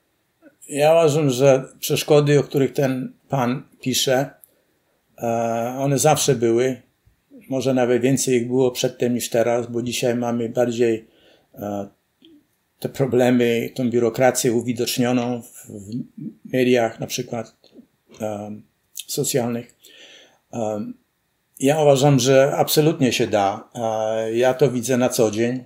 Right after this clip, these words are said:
Doradzam chyba sześciu firmom. W niektóre zainwestowałem, w prawie wszystkie zainwestowałem, doradzam. To są wszystko młode firmy. Dzisiaj rano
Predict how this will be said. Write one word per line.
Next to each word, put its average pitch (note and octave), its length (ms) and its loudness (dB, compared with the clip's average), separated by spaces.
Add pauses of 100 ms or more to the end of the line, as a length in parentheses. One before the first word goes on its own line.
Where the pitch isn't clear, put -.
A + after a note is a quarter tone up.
(120)
Doradzam A#2+ 760 2 (100)
chyba A2+ 640 -10
sześciu - 460 -4
firmom. B2+ 500 0 (760)
W A#2 80 -10
niektóre C3 380 2
zainwestowałem, A#2 840 0
w - 40 -14
prawie D3+ 220 6
wszystkie C#3+ 320 -2
zainwestowałem, A2 840 0
doradzam. A#2 580 2
To - 100 -4
są B2 140 -2
wszystko - 260 -4
młode A2 380 0
firmy. G2 400 -6
Dzisiaj C#3 280 0
rano C3 360 0